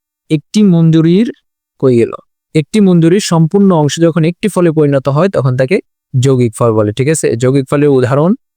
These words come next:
মনে রাখবা, আনারস, কাঁঠাল। একটি মঞ্জুরি, মঞ্জুরি, মঞ্জুরি কি এর আগে আমি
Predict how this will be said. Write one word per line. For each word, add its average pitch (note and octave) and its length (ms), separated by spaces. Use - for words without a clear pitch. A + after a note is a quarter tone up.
মনে A#2 180
রাখবা, G#2 280
আনারস, C3 420
কাঁঠাল। A#2 300
একটি D#3+ 280
মঞ্জুরি, F#3 540
মঞ্জুরি, E3+ 440
মঞ্জুরি E3+ 420
কি F3 120
এর D#3 80
আগে C#3+ 160
আমি C#3 120